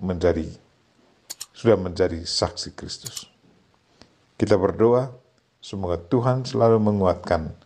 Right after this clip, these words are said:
dan meneguhkan iman kita, agar kita selalu prioritaskan kehendak Allah dalam hidup kita,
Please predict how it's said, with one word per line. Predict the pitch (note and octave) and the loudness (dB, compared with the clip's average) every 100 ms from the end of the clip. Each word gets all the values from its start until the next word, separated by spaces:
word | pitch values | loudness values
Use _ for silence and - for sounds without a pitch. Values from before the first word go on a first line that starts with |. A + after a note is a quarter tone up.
| _ _ _ _ _ | _ _ _ _ _
dan | F#2+ F#2 A2 A#2+ | -2 4 4 2
meneguhkan | A2 G#2+ F#2+ F2 - G2 - - G#2 | -2 -2 -4 -6 -2 -2 -4 -8 -4
iman | F#2+ F2 D#2+ | -2 -2 -6
kita, | - - - - _ _ _ _ _ _ _ _ _ _ | -10 -8 -10 -12 _ _ _ _ _ _ _ _ _ _
agar | F2+ E2 E2+ - | 0 2 0 -2
kita | A2+ A#2 A2 | -2 0 0
selalu | - G#2 F#2+ F#2 G#2 C#3 - _ _ _ | 0 -2 2 2 0 -4 -12 _ _ _
prioritaskan | - F#2+ E2+ E2+ A#2+ - A#2 G#2+ | -4 -2 -2 -6 -8 -6 -8 -8
kehendak | - G2+ F#2 - | -6 -4 -4 -4
Allah | E2+ D#2+ - - _ _ - _ _ _ _ _ F2+ | -4 -4 -10 -20 _ _ -20 _ _ _ _ _ 0
dalam | F#2 G2+ G#2+ G#2 | 2 2 -2 -4
hidup | - G#2 F#2+ - _ - - | -2 -2 -2 -10 _ -20 -16
kita, | - - - - | -12 -8 -8 -10